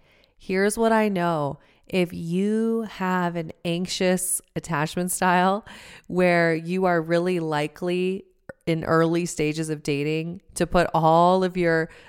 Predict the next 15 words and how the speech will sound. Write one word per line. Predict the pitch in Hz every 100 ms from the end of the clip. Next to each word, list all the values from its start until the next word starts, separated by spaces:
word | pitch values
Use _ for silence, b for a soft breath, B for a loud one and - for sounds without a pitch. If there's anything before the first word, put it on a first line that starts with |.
| B
emotional | 190 175 170 180 - 185 180
investment | 170 165 165 165 - 175 -
eggs | 196 175 170 170 -
into | 165 175
one | 170 160 170 170 180 185 185 b b -
relationship | 180 170 165 - 180 175 180 -
basket, | 160 151 165 - 214 226 - - _ _ _ _ _
okay? | 190 190 202 202 214
So | -
you're | 170 170
likely | 165 165 170 170 190 175
to | 175
just | 160 151 - -
overinvest | 170 165 165 160 156 156 151 - -
quickly. | - 151 156 190 208 233